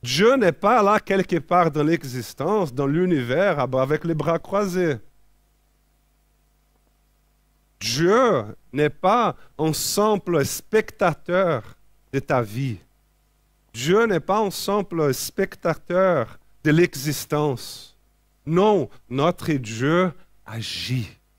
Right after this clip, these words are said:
Je trouve magnifique ce qu'Ésaïe, le prophète Ésaïe, il écrit au chapitre soixante-quatre. Il va dire que jamais on n'a appris, ni jamais entendu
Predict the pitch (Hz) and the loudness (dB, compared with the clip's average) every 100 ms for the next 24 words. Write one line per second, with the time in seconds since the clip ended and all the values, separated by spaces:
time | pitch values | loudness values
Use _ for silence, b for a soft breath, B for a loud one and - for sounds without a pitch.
0 | _ _ _ _ _ _ _ _ _ _ | _ _ _ _ _ _ _ _ _ _
1 | _ _ _ _ _ _ _ _ _ _ | _ _ _ _ _ _ _ _ _ _
2 | _ _ _ _ _ 131 - 165 135 131 | _ _ _ _ _ -10 -4 -4 -2 -2
3 | 156 160 - - 160 - 131 110 - 127 | 0 -2 -6 -8 -10 -8 -10 -10 -8 -8
4 | 127 117 117 110 123 131 113 - - 117 | -6 -4 -2 0 0 -4 -6 -8 -12 -8
5 | 127 123 117 110 110 110 120 107 110 - | -8 -6 -8 -6 -4 -4 -4 -6 -6 -10
6 | - 127 120 - _ _ _ _ - 110 | -12 -8 -8 -10 _ _ _ _ -8 -6
7 | - 117 - 113 - 117 - 110 - 110 | -6 -14 -14 -16 -14 -14 -12 -12 -12 -2
8 | 117 117 - 107 110 110 107 101 131 - | -2 -2 -6 -12 -6 -4 -6 -6 -10 -8
9 | 110 98 92 127 160 170 139 139 165 165 | -8 -6 -4 0 0 0 0 0 0 -4
10 | - _ _ _ 120 123 127 123 - 117 | -16 _ _ _ -4 0 0 0 -8 -10
11 | 120 - _ _ _ _ _ _ _ _ | -12 -14 _ _ _ _ _ _ _ _
12 | _ _ _ _ 127 151 175 220 196 135 | _ _ _ _ -4 0 2 2 2 0
13 | 123 202 233 202 208 214 208 185 151 127 | 0 2 2 2 2 0 0 -2 0 -4
14 | 127 | -6